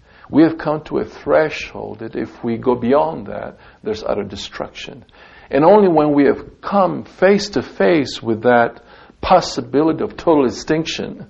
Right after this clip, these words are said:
<laughs> then we have been forced to ask ourselves, "Why in the world are we this way?" Where does this destructiveness come from?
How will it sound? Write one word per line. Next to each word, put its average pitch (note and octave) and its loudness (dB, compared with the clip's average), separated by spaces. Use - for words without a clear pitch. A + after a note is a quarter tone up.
<laughs> - -20
then C3 4
we C#3+ 2
have C3 -2
been A#2+ 0
forced G3+ 8
to - 2
ask A#3 6
ourselves, A#2+ 2
"Why G#3 4
in F3 0
the C#3+ 6
world A#2+ 0
are A#2 4
we A2+ 2
this A2+ -6
way?" A#2+ -6
Where E3+ 8
does C#3 4
this B2 -4
destructiveness A2 -10
come A2+ -12
from? - -20